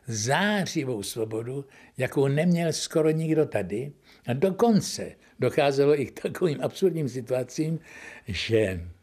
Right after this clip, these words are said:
ti kněží, kteří zavření nebyli, jim sice ne úplně přímo, ale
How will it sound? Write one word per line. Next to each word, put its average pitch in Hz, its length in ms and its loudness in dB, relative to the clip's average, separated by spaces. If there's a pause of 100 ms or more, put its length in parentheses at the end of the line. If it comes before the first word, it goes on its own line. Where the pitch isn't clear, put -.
(140)
ti 123 160 0
kněží, 127 600 0
kteří 110 320 0
zavření 123 460 2
nebyli, 127 720 0 (1040)
jim 123 400 0
sice 180 440 -2
ne 180 200 2
úplně 180 400 0
přímo, 127 720 -4 (540)
ale 113 460 2